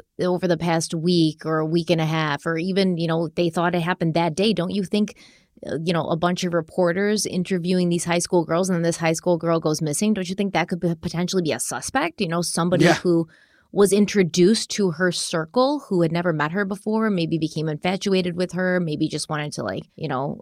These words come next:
Speaker 1: attack her. Th-, that could have been potential suspects, whoever interviewed her. That, that was just not followed up.
Speaker 2: Yeah, and I mean, that note is so compelling because you did give an,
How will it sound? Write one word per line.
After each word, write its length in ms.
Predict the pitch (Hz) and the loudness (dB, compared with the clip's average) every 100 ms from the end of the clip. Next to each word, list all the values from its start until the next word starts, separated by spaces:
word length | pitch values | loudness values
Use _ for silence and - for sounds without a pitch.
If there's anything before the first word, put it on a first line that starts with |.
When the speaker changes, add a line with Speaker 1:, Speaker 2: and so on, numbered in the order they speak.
| - | -8
Speaker 1:
attack 420 | - - 147 202 | -8 -4 -6 -2
her. 280 | 240 240 226 - - 175 | 0 0 -2 -8 -12 -2
Th-, 160 | 175 - 165 | 0 0 0
that 240 | 214 254 | 0 0
could 160 | - 254 | 0 0
have 140 | 208 | 2
been 340 | 214 214 202 | 2 2 0
potential 460 | 190 202 202 190 160 | -4 -4 -2 -2 -2
suspects, 640 | - - 330 - - 156 | -4 -4 -4 -4 -6 -6
whoever 360 | - 170 147 156 | -4 -2 0 -2
interviewed 520 | 123 165 170 156 143 | -4 -4 -4 -2 -2
her. 260 | 160 113 165 | -4 -4 -6
That, 260 | - 175 170 | -2 -2 0
that 160 | 175 170 | 0 0
was 160 | 175 | -2
just 160 | 165 175 | -4 -2
not 240 | 175 151 | -2 -2
followed 340 | 165 139 147 160 | -2 -2 -2 -4
up. 300 | 151 - - | -4 -6 -4
Speaker 2:
Yeah, 180 | 147 151 | 2 4
and 140 | 139 | 2
I 80 | 143 | 0
mean, 180 | 143 143 | -2 -2
that 220 | 143 123 | -2 -2
note 400 | 127 156 170 135 - _ | 0 6 6 4 -4 _
is 160 | 135 - | -8 0
so 200 | 156 147 | 2 2
compelling 420 | 147 139 143 131 | 0 0 0 -2
because 260 | 131 143 | -2 -2
you 80 | 143 | 0
did 220 | 143 151 | 2 4
give 160 | 147 143 | 4 4
an, 180 | 127 | 2